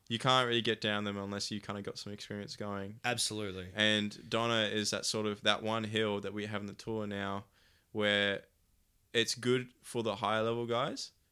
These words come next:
Speaker 2: Yep.
Speaker 1: 'cause they can race in a kinda more, it's more or less, it's, it's fast, but yeah, they can strategize, and it's more of that sort of hill where it's more tactics.
Speaker 2: Definitely.
Speaker 1: And the other thing is for the people who are beginning,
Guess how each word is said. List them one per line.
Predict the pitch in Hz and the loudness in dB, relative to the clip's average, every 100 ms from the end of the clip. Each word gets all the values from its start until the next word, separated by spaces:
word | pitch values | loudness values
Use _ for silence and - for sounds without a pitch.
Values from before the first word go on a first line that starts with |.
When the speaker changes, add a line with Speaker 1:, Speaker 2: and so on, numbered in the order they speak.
| _ _ - | _ _ -6
Speaker 2:
Yep. | 113 | -2
Speaker 1:
'cause | |
they | 107 | 0
can | 107 110 | 0 0
race | 107 110 117 - | 2 4 4 0
in | 107 | -4
a | 101 _ _ - | -6 _ _ -10
kinda | - 143 | -2 0
more, | 143 139 127 113 - | 2 4 2 0 -6
it's | 113 135 | -6 -2
more | 131 123 | 2 4
or | |
less, | 117 - - _ _ _ | 4 2 -2 _ _ _
it's, | - - - - | -6 -4 -4 -6
it's | - 113 | -4 -4
fast, | - 131 139 120 - - | 0 6 8 8 4 0
but | 110 107 - - _ _ _ - | 4 4 2 -4 _ _ _ 2
yeah, | 117 | 4
they | 107 110 | 4 2
can | 107 | 0
strategize, | - 107 107 107 104 104 104 - | 0 0 0 0 0 0 -4 -6
and | - | -8
it's | 104 | -6
more | 110 | -4
of | 104 | -2
that | 95 | -2
sort | - 107 | -2 -2
of | |
hill | 104 107 | 0 0
where | 101 | -2
it's | - | -4
more | 104 | -6
tactics. | - - - 107 - - _ - | -6 -10 -10 -10 -10 -12 _ -6
Speaker 2:
Definitely. | 120 120 90 92 - | -6 -4 -8 -10 -4
Speaker 1:
And | 113 117 110 | 0 0 2
the | |
other | 107 107 | 0 -2
thing | 110 110 | -4 -4
is | 107 101 | -4 -6
for | - | -4
the | 110 | -4
people | 113 110 | -2 -4
who | 104 | -4
are | |
beginning, | 101 107 113 113 120 | -4 -4 -4 -4 -8